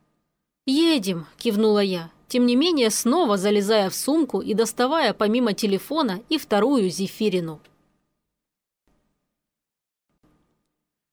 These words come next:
Глава тридцать восьмая. Со стороны нотариальная контора выглядела безлюдной и уже давно закрытой.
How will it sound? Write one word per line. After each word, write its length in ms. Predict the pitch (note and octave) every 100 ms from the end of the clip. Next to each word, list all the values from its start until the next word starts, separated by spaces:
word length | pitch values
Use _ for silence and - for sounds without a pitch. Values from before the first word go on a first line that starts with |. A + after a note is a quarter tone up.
| _ _ -
Глава 540 | G#3 A3+ G#3+ F#3 C#4
тридцать 440 | D#4 C4 C4 A#3+ -
восьмая. 640 | G#3+ - F#3+ D#3+ D3 D#3+ _ _ _ _ _ _ _ _ _ _ _ _ _ _ _ _ _ _ -
Со 160 | -
стороны 500 | G#3+ A#3+ A3+ B3 F4+
нотариальная 680 | A#3+ G3 A3 B3 C4 B3 A3+
контора 500 | A#3 A3 A#3+ F4 C4+
выглядела 520 | A#3+ B3 B3+ A#3+ B3
безлюдной 760 | A3 A3 G3 E4+ A#3 F3 E3 D3+
и 100 | G#3+
уже 320 | G3+ F3+ C4
давно 400 | C#4 D4 G#3+ G3
закрытой. 640 | A3 A#3 A#3+ F#3+ E3 F3